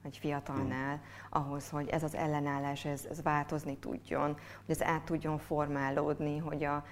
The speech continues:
Speaker 1: tanuláshoz, illetve a munkához való hozzáállásuk, <clears throat> a gondolkodásuk,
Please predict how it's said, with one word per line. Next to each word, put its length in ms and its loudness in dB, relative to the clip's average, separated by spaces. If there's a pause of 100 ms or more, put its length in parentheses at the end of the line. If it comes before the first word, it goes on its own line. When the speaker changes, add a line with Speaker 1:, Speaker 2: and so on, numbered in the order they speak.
(160)
Speaker 1:
tanuláshoz, 840 4
illetve 520 0
a 300 2 (760)
munkához 500 4
való 220 4
hozzáállásuk, 880 4 (220)
<clears throat> 320 12
a 20 6
gondolkodásuk, 960 12